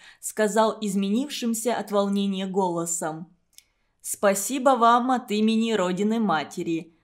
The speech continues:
Вы достойный её сын Бочаров. Верный сын. У таких сыновей мать не будет в обиде. Правду я говорю или нет?» Сергей знал, какими словами нужно ответить,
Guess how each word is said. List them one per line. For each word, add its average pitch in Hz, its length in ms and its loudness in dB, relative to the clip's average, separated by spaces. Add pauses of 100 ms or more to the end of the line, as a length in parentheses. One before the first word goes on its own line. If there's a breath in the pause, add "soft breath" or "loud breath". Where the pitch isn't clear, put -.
(120)
Вы 220 340 2
достойный 247 1040 0 (100)
её 190 440 0
сын 170 380 -4
Бочаров. 170 540 -4 (400)
Верный 180 580 2
сын. 170 500 -8 (220 soft breath)
У 208 120 2
таких 214 440 -2
сыновей 214 720 0
мать 208 400 0
не 233 160 0
будет 233 420 0
в 220 80 -2
обиде. 190 640 -2 (240 loud breath)
Правду 226 360 2
я 277 160 0
говорю 208 400 2
или 180 220 0
нет?» 202 320 -2 (760)
Сергей 240 560 0
знал, 254 540 2
какими 196 440 0
словами 208 720 0
нужно 214 460 2
ответить, 233 600 -6